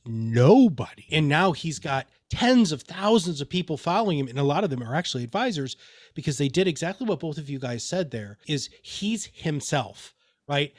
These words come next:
He is, people want to engage with him. He's got a really funny Uncle Jimmy or something like that, where he wears this bright yellow jumpsuit. And, you know, he's talking about, you know, how wh-, whole life insurance is the key to everything, right? And so it's funny to watch these characters, but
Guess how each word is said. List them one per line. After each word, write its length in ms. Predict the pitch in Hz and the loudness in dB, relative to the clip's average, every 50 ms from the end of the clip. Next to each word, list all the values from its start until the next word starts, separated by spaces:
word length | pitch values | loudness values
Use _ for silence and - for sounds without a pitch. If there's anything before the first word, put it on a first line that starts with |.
| _ - | _ -18
He 400 | - - - 185 190 202 202 180 | -12 -8 -6 -4 -2 2 2 2
is, 160 | 151 - - _ | 0 -2 -8 _
people 380 | - - 214 226 214 254 226 202 | -8 -4 -4 -2 0 0 0 0
want 200 | 190 180 180 175 | 2 0 0 -2
to 120 | - 185 175 | -2 -2 -2
engage 480 | 160 147 - 143 143 143 156 151 - | -4 -4 -4 -4 -2 -2 -2 -2 -2
with 140 | 135 135 - | -4 -4 -2
him. 160 | 135 131 120 | -4 -4 -4
He's 160 | 120 127 127 - | -4 -6 -6 -4
got 260 | - 147 143 139 135 | -4 -4 -4 -4 -4
a 60 | 135 | -4
really 260 | 127 143 151 151 147 | -2 -2 -2 -2 -2
funny 480 | 131 - - 147 143 143 135 127 113 - _ - | -4 -4 -4 -2 0 0 0 -2 -4 -6 _ -10
Uncle 280 | 143 139 - 143 135 | -10 -8 -6 -6 -8
Jimmy 440 | 123 113 - 127 127 127 135 135 123 | -6 -6 -8 -8 -6 -6 -4 -6 -6
or 80 | 117 113 | -6 -8
something 360 | - - 131 120 - 127 117 | -8 -8 -8 -8 -8 -8 -8
like 160 | 117 117 110 | -8 -8 -8
that, 160 | - 131 127 | -8 -6 -4
where 100 | 127 139 | -2 -2
he 60 | 131 127 | -2 -2
wears 260 | 127 139 143 131 - | -2 -2 -2 -4 -6
this 140 | 123 - - | -10 -14 -16
bright 480 | _ - 127 127 135 135 139 143 139 | _ -12 -8 -4 -2 -2 -2 -2 -4
yellow 480 | 135 127 127 127 131 135 131 131 127 123 | -6 -6 -4 -2 -2 -2 -2 -4 -6 -6
jumpsuit. 880 | 120 110 - 131 123 131 139 - - - - 156 151 180 - - - - - | -8 -8 -6 -4 -4 -6 -6 -8 -8 -4 0 0 0 0 -2 -6 -12 -8 -4
And, 180 | - 143 147 143 | -2 0 0 0
you 80 | 143 139 | 0 0
know, 140 | 135 139 | 0 0
he's 220 | 127 117 147 135 - | 0 -2 -4 -4 -4
talking 320 | - 151 147 139 - 147 | -4 -2 -2 -2 -2 -2
about, 240 | 135 127 131 135 139 | -2 0 -2 -2 -2
you 80 | 143 139 | -2 -2
know, 100 | 127 120 | -2 -2
how 240 | 110 135 131 127 123 | 0 0 0 0 -2
wh-, 280 | 123 120 135 151 139 - | -4 -4 -6 -6 -4 -2
whole 160 | 156 156 147 | -2 0 0
life 220 | 139 135 131 - | 0 -2 -2 -4
insurance 400 | 139 127 - - 131 127 113 - | -6 -6 -6 -6 -6 -6 -6 -8
is 80 | 127 113 | -10 -10
the 80 | - 120 | -12 -10
key 180 | - 139 127 | -8 -8 -6
to 60 | 120 | -2
everything, 500 | 139 156 165 151 147 127 - - 123 123 | 0 -2 0 0 -2 -6 -6 -6 -8 -6
right? 240 | 127 131 139 143 139 - - - - - - | -4 -4 -4 -4 -6 -10 -18 -20 -16 -8 -4
And 120 | 170 175 160 | -2 0 2
so 140 | - 190 | 2 2
it's 140 | 190 170 - | 2 2 -2
funny 400 | - - 240 262 277 254 202 175 | -2 0 0 2 2 2 0 0
to 180 | 147 - - 160 | -2 -2 -4 -4
watch 540 | 139 139 143 147 156 180 185 - - - - | -4 -4 -4 -2 0 -2 -2 -2 -6 -10 -8
these 240 | 151 139 131 - | -8 -10 -10 -10
characters, 580 | - - 170 202 240 226 - - - 139 131 - | -10 -6 -6 -4 -4 -4 -6 -6 -4 -4 -4 -4
but 240 | - - 143 139 | -2 -2 -2 -2